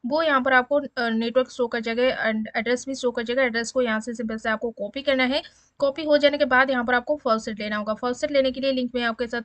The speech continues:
शेयर कर दूंगी Telegram पे। Just अपने एड्रेस को यहाँ पर पेस्ट करना है, then रिक्वेस्ट टोकन पर क्लिक करना है, थोड़ी देर just वेट करना है, then सक्सेसफुली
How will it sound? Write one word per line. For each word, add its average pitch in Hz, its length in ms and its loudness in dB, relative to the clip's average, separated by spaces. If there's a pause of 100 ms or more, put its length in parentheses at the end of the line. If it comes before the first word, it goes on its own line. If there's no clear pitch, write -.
शेयर 214 220 -6
कर 226 100 -6
दूंगी 220 240 -2
Telegram 226 440 -2
पे। 320 120 2 (340)
Just 294 240 0
अपने 277 240 2
एड्रेस 240 260 0
को 269 120 6
यहाँ 220 160 0
पर 220 140 -2
पेस्ट 240 280 -6
करना 262 220 2
है, 302 100 0
then 285 220 -2
रिक्वेस्ट 240 300 -4
टोकन 226 260 -6
पर 240 100 -4
क्लिक 240 220 -6
करना 254 180 0
है, 285 60 -2
थोड़ी 262 200 2
देर 247 160 0
just 247 240 0
वेट 220 180 -6
करना 254 160 0
है, 302 60 -2
then 269 140 0
सक्सेसफुली 285 680 -8